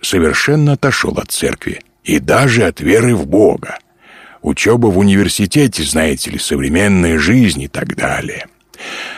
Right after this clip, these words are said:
Однажды он по работе поехал в Таиланд и пошел там, извините за подробности, в дом терпимости. Встретившая женщина окурила его какими-то благовониями. В ее комнате была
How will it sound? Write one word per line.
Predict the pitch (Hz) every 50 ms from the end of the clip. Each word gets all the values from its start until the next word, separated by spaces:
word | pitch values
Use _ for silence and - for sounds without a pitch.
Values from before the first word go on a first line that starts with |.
| - -
Однажды | - 76 73 80 135 165 170 143 127 151
он | 147 -
по | - 101
работе | 90 82 76 73 143 156 - - -
поехал | - - 71 78 90 104 - - 107 95
в | - -
Таиланд | - - 67 67 65 67 - - - 71 67 67 67 69 -
и | 85 110 135
пошел | - - - - - - - 117 113 98
там, | - 107 104 95 82 - - - - - - _
извините | - 76 78 73 73 76 85 147 185 147
за | 135 113 110
подробности, | - - 80 - - 78 76 - - - - - - - - - - - - _ _ _ _ _ _ _ -
в | - - -
дом | - - 76 76 -
терпимости. | - - - - - - - - - - - - - - - - - - _ _ _ _ _ - - - - - - - - - -
Встретившая | - - - 82 87 87 - - - - 92 80 73
женщина | - - 87 110 123 104 - - 92 85 76 76
окурила | - - - 85 85 82 113 127 123 120
его | 113 110 110 101
какими-то | - - 85 78 - 95 101 101 90 - - -
благовониями. | - 76 82 85 80 80 87 - - - - - - - - - - - - - - _ _ _ _
В | - 101
ее | 123 135 127
комнате | - - - 139 151 143 127 107 - - 80
была | 78 80 85 92 90 87